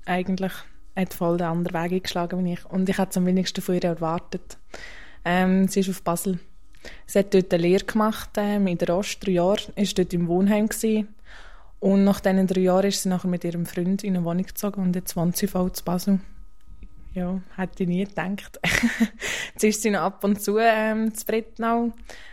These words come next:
Und sonst ist sie eigentlich voll der Stadtmensch geworden, ja. Es hat sich schon ein bisschen verändert. Ähm, am Anfang haben wir mega Mühe gehabt. Wir haben dann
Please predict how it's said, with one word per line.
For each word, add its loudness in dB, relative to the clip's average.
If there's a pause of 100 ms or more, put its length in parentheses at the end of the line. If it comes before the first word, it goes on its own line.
(280)
Und 2
sonst 0
ist -2
sie 2
eigentlich 0
voll -2 (340)
der -8
Stadtmensch -4
geworden, -4
ja. -4 (1160)
Es 0
hat 4
sich 0
schon 0
ein -2
bisschen 2
verändert. 0 (440)
Ähm, 4
am 0
Anfang 4
haben 4
wir 4
mega 4
Mühe 2
gehabt. -2 (200)
Wir 0
haben 2
dann 0